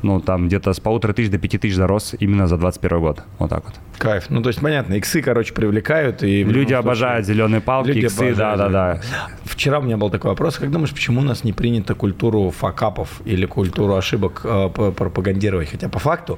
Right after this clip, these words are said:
Speaker 1: Да.
Speaker 2: по факту, вот я тебе говорю, мы все, условно говоря, вот вчера там были на яхте,
Speaker 1: Да.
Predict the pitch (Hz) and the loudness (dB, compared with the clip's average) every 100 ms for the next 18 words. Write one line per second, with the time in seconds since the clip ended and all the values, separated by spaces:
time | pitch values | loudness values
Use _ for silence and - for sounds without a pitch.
0 | - - 98 104 90 - 135 - 92 92 | -6 0 2 2 0 0 -2 -2 -2 -2
1 | 92 95 92 95 92 95 92 - 104 87 | 0 -2 0 0 2 0 0 0 0 0
2 | 80 95 95 90 80 - 101 85 90 92 | -2 0 2 0 0 0 0 0 0 2
3 | 90 101 147 - 90 82 - 98 95 87 | 2 2 0 -2 -8 -10 -4 0 2 0